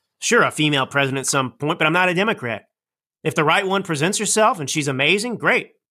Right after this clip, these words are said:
let's do it. But that, she's not there right now, all right?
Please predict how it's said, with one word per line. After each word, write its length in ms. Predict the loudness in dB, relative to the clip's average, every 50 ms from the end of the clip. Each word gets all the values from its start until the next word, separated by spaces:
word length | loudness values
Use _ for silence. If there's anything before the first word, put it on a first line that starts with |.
| _ _ _
let's 180 | -4 -2 -2 0
do 180 | 0 0 0
it. 160 | 0 -4 -6 _ _ _ _ _ _ _ _ _
But 140 | -6 -2 0
that, 240 | 0 -2 -2 -4 -8
she's 200 | -4 -2 0 2
not 220 | 2 2 2 2
there 180 | 2 0 0 2
right 200 | 0 -2 -2 -2
now, 300 | -6 -6 -6 -6 -10 _ _ _ _ _ _ _ _ _ -6
all 120 | -2 0
right? 280 | 2 2 0 0 -4